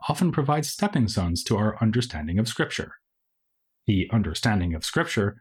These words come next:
was very much at issue once humanists like Erasmus and Lefebvre applied their philological and textual skills to the Bible itself. This project was very controversial,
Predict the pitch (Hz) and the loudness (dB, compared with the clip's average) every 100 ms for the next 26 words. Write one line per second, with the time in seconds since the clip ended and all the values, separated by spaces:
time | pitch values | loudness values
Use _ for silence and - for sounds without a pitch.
0 | _ _ 175 139 131 143 101 95 101 107 | _ _ 2 4 4 4 4 2 0 -2
1 | 98 107 - 85 85 90 - - - 104 | 0 0 0 -2 0 -2 -2 -2 0 2
2 | 95 80 87 87 - 98 87 90 110 98 | 2 -2 -4 -6 -4 -2 0 0 0 -2
3 | - 98 87 85 - 120 117 92 92 _ | -2 -4 -4 -4 0 0 0 -4 -10 _
4 | _ _ - 117 - 113 117 110 101 98 | _ _ -4 -2 0 2 2 2 0 0
5 | - 104 95 85 92 92 - 95 95 95 | 0 2 2 2 0 0 0 0 0 -2
6 | - 113 - 98 90 - 90 82 82 - | -2 -4 -2 -2 -2 0 -2 -2 -6 -10
7 | - 113 104 - 82 85 80 - - 98 | -4 0 0 0 -2 -2 -6 -4 -2 -2
8 | - - _ _ _ _ _ _ _ _ | -4 -14 _ _ _ _ _ _ _ _
9 | _ - 117 - 117 117 110 110 98 - | _ 0 0 2 2 2 2 2 0 -2
10 | 92 82 - 80 82 87 127 - - | -2 -2 -2 -2 0 2 2 0 -8